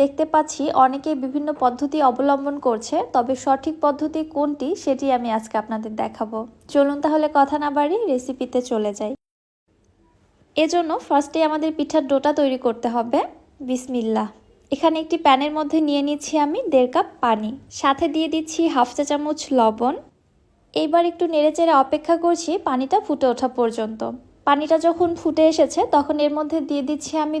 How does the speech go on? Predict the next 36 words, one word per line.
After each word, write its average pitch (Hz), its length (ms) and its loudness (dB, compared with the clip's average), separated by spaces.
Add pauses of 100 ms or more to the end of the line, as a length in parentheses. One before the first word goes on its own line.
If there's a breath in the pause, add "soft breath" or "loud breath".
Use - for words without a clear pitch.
(100)
দুই 262 120 -2 (100)
কাপ 349 140 0 (140)
চালের 247 400 4
গুঁড়ি। 226 220 -8 (420)
আমি 277 180 0
এখানে 330 200 -2 (100)
ভেজা 277 260 4
চালের 311 280 2
গুঁড়িটা 294 280 0 (100)
নিয়েছি, 285 300 -6 (160)
আপনারা 262 320 -2
চাইলে 277 280 0
শুকনো 269 300 -6
চালের 277 320 0
গুঁড়িও 262 320 -2
নিতে 254 180 -2 (100)
পারেন। 240 240 0 (240)
শুকনো 330 340 0
চালের 349 300 4
গুঁড়ি 339 280 4
নিলে 302 160 0 (120)
দেড় 285 180 6
কাপ 302 200 2
পানির 285 280 2
জন্য 311 220 0
এখানে 311 280 -4
আপনারা 311 260 2 (120)
দেড় 269 180 4
কাপ 269 120 2 (140)
আটাই 269 300 2
দিবেন, 226 240 -4 (100)
তবে 277 200 2
আমি 302 100 -4 (100)
ভেজাটা 285 420 2
ব্যবহার 302 380 2
করছি, 320 220 -2